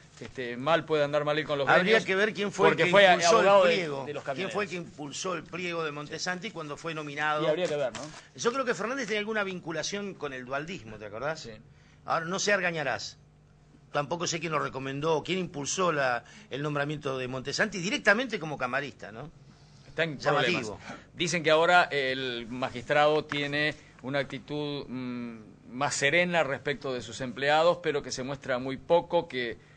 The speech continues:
Speaker 1: está como, eh, digamos, viendo que se le viene la noche.
Speaker 2: Se le
Speaker 1: Eso,
Speaker 2: vendrá la noche.
Speaker 1: esa fue la expresión de un empleado del Poder Judicial, no sé si será para tanto, eh, va por los carriles que corresponde esto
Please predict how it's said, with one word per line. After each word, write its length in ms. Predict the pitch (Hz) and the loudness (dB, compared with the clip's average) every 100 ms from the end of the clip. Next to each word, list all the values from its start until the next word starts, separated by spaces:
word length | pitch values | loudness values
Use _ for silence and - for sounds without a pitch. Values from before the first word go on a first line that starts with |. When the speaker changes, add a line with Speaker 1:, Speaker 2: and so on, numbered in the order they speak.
| - - | -20 -18
Speaker 1:
está 760 | 113 104 160 175 175 165 147 - - - - | -12 2 6 8 8 8 4 0 -20 -20 -6
como, 600 | 156 165 165 170 170 - | 0 2 4 4 4 2
eh, 520 | 131 131 127 123 120 | -2 0 0 -2 -4
digamos, 600 | 117 135 151 160 160 - - - - - - - - - | -4 0 2 0 -4 -8 -14 -20 -20 -20 -20 -20 -20 -18
viendo 560 | 117 156 175 170 165 | -2 2 2 2 0
que 140 | 156 143 | -2 -6
se 220 | - 123 | -6 -10
le 340 | 117 113 110 110 | -8 -6 -6 -6
viene 280 | 120 123 107 | -8 -8 -8
la 100 | 98 | -10
noche. 380 | 87 - - - - | -12 -16 -16 -18 -20
Speaker 2:
Se 140 | - 123 | -8 -4
le 60 | |
Speaker 1:
Eso, 60 | 127 | -2
Speaker 2:
vendrá 180 | 139 165 | 2 2
la 120 | 151 | 2
noche. 260 | 165 160 131 | 0 -2 -2
Speaker 1:
esa 180 | 160 180 | 0 4
fue 100 | 180 | 4
la 60 | |
expresión 480 | 147 - 147 143 175 | 4 2 0 2 0
de 60 | 160 | -2
un 60 | |
empleado 240 | 147 139 151 | -2 4 4
del 60 | 143 | 4
Poder 160 | 156 | 0
Judicial, 360 | 147 165 180 190 | 0 0 2 2
no 160 | 127 139 | 0 -2
sé 120 | 139 | 0
si 60 | 135 | 0
será 160 | 135 | 2
para 220 | 139 165 170 | 6 6 6
tanto, 400 | 196 196 220 - - - - 123 | 2 2 -2 -4 -12 -20 -16 -6
eh, 260 | 127 117 101 | -4 -4 2
va 140 | 135 170 | 2 4
por 140 | 165 | 2
los 120 | 143 | -2
carriles 340 | - 135 165 160 | -2 -2 -2 -2
que 100 | 160 | -2
corresponde 640 | 156 156 - 180 185 180 | 0 -2 0 0 2 0
esto 340 | 175 175 226 | -2 -2 -4